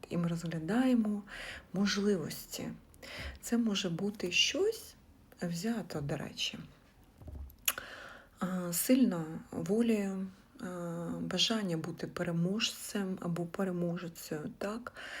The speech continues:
Рішуча, людина не стоїть на одному місці. Може бути, до речі, і, м, робота пов'язана з рухом.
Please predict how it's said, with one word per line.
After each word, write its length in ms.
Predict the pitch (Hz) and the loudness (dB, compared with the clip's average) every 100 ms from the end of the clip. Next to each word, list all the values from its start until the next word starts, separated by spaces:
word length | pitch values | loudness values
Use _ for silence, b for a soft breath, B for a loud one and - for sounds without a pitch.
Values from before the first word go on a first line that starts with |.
| B B - - | B B -14 -6
Рішуча, 1000 | - - 226 208 - - 196 180 - - - - | 0 2 4 4 6 6 4 0 -2 -4 -4 -2
людина 440 | 196 214 262 247 233 | 0 2 6 8 8
не 160 | 214 | 4
стоїть 420 | 208 - 190 175 | 0 2 2 2
на 80 | 160 | -4
одному 360 | 156 160 156 156 | -4 -6 -6 -4
місці. 480 | 165 170 - - 175 | -2 -2 -4 -8 -4
Може 300 | 190 202 185 | -2 -2 -2
бути, 380 | 170 185 - | -2 -2 -2
до 140 | 160 165 | 0 0
речі, 500 | 180 185 - - - | 0 2 2 2 -4
і, 240 | 190 190 185 B B B B - - | -2 -2 -4 B B B B -12 -4
м, 140 | 165 156 156 | -4 -4 -4
робота 640 | 175 220 170 165 170 - 165 | 2 2 2 0 -2 -4 -6
пов'язана 720 | - 170 160 165 156 - 165 165 | -4 -4 0 0 -2 -4 -4 -4
з 140 | - | -2
рухом. 680 | 170 170 160 - - 156 156 | -2 -2 -4 -6 -6 -6 -6